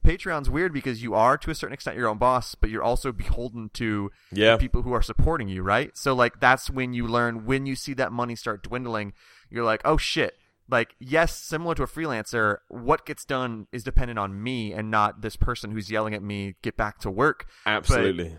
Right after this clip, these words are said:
Speaker 1: the success is so dependent on your dedication to that, and you see those numbers go up based on that. And, uh, two other things on, like, these kind of crowdfunded Patreons that I think are super important, because I see so much lately on, which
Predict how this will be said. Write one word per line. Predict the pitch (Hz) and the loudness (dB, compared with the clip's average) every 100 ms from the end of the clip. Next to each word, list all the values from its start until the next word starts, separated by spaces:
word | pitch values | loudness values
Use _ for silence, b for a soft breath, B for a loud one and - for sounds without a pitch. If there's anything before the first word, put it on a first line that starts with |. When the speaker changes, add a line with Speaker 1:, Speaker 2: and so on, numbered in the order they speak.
| 117 | -12
Speaker 1:
the | 113 123 | -8 -8
success | 127 - 151 135 - | -8 -2 2 2 2
is | - | -2
so | 127 | 0
dependent | 113 139 117 113 - | 2 2 2 -2 4
on | 113 107 104 104 | 8 8 6 2
your | 95 107 | 0 0
dedication | 101 107 107 127 113 113 107 | 4 2 2 -2 -2 -2 0
to | 110 | 2
that, | 107 101 101 | 6 6 4
and | 113 107 104 | 0 -4 -6
you | 104 | -8
see | 120 | -6
those | 104 104 | -6 -4
numbers | 101 101 | -4 -4
go | 101 98 | -2 2
up | 143 - b b b - | 2 2 b b b -4
based | 143 160 - | -2 0 0
on | 95 95 92 | -2 0 0
that. | 95 92 92 - | 0 0 -6 -4
And, | 104 98 95 98 | -4 -2 -4 -4
uh, | 98 95 - | -2 -2 -2
two | - 214 | -4 -2
other | 214 185 | -2 -2
things | 156 143 | -4 -4
on, | 117 104 | -4 -4
like, | 98 - _ _ _ _ _ 101 98 | -6 -10 _ _ _ _ _ -20 -16
these | 98 110 - | -12 -10 -6
kind | 113 | -6
of | 98 | -6
crowdfunded | - 104 107 - 101 98 95 b b - | 0 2 2 -2 -6 -6 -10 b b 0
Patreons | - 113 110 104 | 0 2 0 0
that | 98 | -2
I | 95 | -4
think | 110 101 | -6 -10
are | |
super | - 110 104 | -10 -6 -2
important, | 98 123 107 | -2 -2 -6
because | 101 113 | -8 -8
I | 113 | -8
see | - | -10
so | 147 - 135 | -6 -4 -2
much | 127 - | -2 -2
lately | 113 107 110 | -4 -2 -2
on, | 98 101 98 101 - | -2 -4 -4 -12 -16
which | 92 - | -20 -18